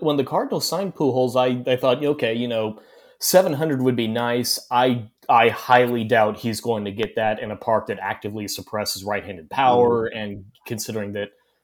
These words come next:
Speaker 1: the Cardinals just aren't going to face that many lefties in twenty twenty-two, I thought, "Okay, well, it'd be nice if it happens. I'm not counting on it." But, I mean, two home runs already in the first week of play. And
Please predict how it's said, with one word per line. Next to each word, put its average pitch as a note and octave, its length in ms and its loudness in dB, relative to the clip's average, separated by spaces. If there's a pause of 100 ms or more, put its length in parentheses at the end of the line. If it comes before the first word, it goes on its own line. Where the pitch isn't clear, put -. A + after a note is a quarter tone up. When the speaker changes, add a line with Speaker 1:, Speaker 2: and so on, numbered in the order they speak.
Speaker 1:
the D3 100 0
Cardinals B2 420 4
just B2+ 240 -2
aren't A#2+ 180 -2
going A#2 200 -4
to G#2 60 -8
face A2+ 260 -4
that A2 200 -2
many G#2+ 160 -8
lefties G#2 460 -6
in G#2 80 -10
twenty G#2 260 -8
twenty-two, G2+ 420 -8
I F#2+ 80 -4
thought, G#2+ 140 -4
"Okay, A2 240 -2
well, G2 360 -6 (440)
it'd F3 100 0
be D#3+ 60 0
nice B2+ 220 0
if - 80 -6
it A2 80 -6
happens. A#2 320 0
I'm A2 140 -6
not F#2 160 -8
counting B2+ 340 -4
on G2 140 -6
it." G#2 140 -10
But, A#2+ 280 -2 (400)
I A#2 100 -4
mean, G#2+ 280 -8
two D3 240 2
home D3 240 0
runs C3+ 200 0
already A#2+ 340 4
in D#3 100 -2
the G#2 80 -2
first A2+ 320 -4
week A#2+ 180 -4
of G2+ 80 -12
play. B2+ 460 -2
And A2 420 -4